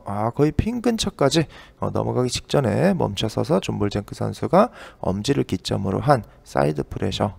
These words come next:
회전 토크로 방어를 하고 있습니다. 다시 존볼젠크 선수가 역전을 했는데요. 이렇게 탑놀은 당기고 돌리는 동작 외에도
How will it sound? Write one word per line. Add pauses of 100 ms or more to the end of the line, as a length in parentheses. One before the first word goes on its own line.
회전
토크로
방어를
하고
있습니다. (240)
다시
존볼젠크
선수가
역전을
했는데요. (180)
이렇게
탑놀은
당기고
돌리는
동작
외에도